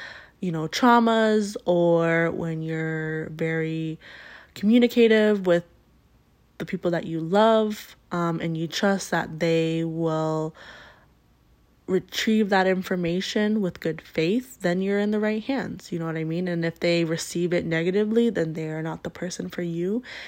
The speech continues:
And honestly, everything happens for a reason. When you discover that they're not the right person for you, that just allows you to create more space for the people in your life that matter, right? Um, where was I going with this?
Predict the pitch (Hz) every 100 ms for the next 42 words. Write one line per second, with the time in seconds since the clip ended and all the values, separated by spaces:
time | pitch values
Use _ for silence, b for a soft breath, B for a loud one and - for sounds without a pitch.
0 | B B 175 175 208 233 226 233 202 175
1 | 175 180 165 165 165 165 - 160 160 196
2 | 233 160 151 156 156 156 - 170 165 185
3 | 185 196 196 196 190 190 - 208 202 196
4 | - 196 208 240 B B B - 180 220
5 | 240 226 220 233 226 226 226 226 214 202
6 | 208 - 202 202 - 190 185 196 - 190
7 | 180 175 170 165 - 170 156 - 185 -
8 | - 170 180 _ _ B B B B B
9 | - 165 160 156 165 - _ _ _ _
10 | _ _ _ _ - 202 262 254 220 180
11 | 160 165 156 - 175 - -